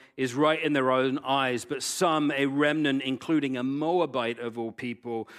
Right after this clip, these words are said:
were doing what was right by law, by custom, by favor to others, to protect the poor, to maintain what was right, to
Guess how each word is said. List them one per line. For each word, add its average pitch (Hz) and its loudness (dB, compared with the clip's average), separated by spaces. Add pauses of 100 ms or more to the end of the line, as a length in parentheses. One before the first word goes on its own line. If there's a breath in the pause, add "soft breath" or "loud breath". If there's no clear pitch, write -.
(140)
were 139 2
doing 143 2
what 127 -4
was 120 -4
right 139 0
by 120 -6
law, 131 0
by 113 -6
custom, 120 -6 (440 loud breath)
by 123 -6
favor 147 0
to 135 0
others, 123 -2
to - -6
protect - -6
the 139 -2
poor, 131 -4
to - -8
maintain 139 -2
what 135 -4
was 123 -6
right, 123 -4
to - -12